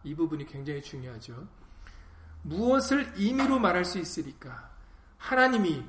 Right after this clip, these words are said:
내 입에 주시는 말씀, 그것을 말할 뿐이니이다 라고 얘기를 합니다.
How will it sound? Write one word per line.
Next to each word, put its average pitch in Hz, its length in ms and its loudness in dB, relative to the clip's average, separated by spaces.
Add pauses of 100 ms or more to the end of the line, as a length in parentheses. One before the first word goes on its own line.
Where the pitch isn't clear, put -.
(380)
내 185 320 4
입에 202 540 2
주시는 175 600 -8
말씀, 202 760 0 (280)
그것을 247 880 0
말할 156 440 -6
뿐이니이다 202 800 -4
라고 165 200 -6
얘기를 131 220 -8
합니다. 120 280 -14